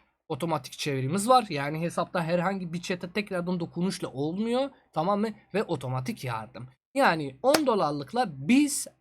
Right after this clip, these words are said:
aylık her şey yapıyoruz. Artık oyun neredeyse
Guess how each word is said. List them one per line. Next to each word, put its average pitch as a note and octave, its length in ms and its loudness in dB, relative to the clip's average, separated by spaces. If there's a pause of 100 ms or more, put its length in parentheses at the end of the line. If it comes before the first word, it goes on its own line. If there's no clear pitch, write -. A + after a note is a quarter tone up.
aylık G#3 420 4
her F3+ 140 0
şey D#3+ 180 -4
yapıyoruz. B2 420 -8 (360)
Artık A3 360 2 (380)
oyun F#3 440 2
neredeyse F3 540 2